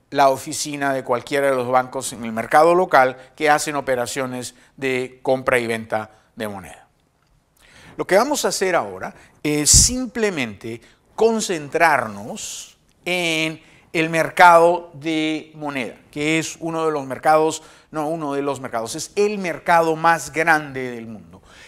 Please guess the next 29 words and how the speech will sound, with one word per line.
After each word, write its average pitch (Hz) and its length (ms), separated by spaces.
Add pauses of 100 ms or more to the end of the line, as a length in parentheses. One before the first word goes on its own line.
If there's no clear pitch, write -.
El 131 180
tamaño 220 560
del 165 200
mercado, 185 560
entonces 143 200
vamos 165 240
a - 20
hacer 180 180
ahora, 202 240
¿qué 196 80
cosa? 247 380 (260)
Mercado 220 800 (400)
de 180 600
monedas. 165 840 (1040)
A 131 140
este 170 540
lo 139 160
llamamos 165 720 (180)
el, 127 580 (800)
el 127 160
mercado 135 320
de 180 60
monedas, 226 540
este 175 200
lo 160 80
llamamos 170 380
el, 131 220
el 131 160
Forex, - 800